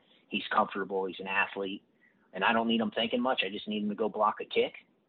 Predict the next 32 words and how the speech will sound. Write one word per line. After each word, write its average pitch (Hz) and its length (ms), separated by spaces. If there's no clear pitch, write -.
right, 110 340
that 123 200
week. 151 220
You 117 80
know, 110 120
that's 139 180
a - 40
great 107 260
opportunity 101 600
to 98 100
get 101 200
a 95 60
young 95 280
guy 101 300
some 190 120
confidence 185 500
and, 98 220
and, 95 240
and 92 280
show 110 420
a 92 80
young 92 320
guy 90 320
that 87 160
you're 92 240
confident 92 640
in 180 180
them 113 300
as - 160
well, 95 280
right? 98 360
That, - 180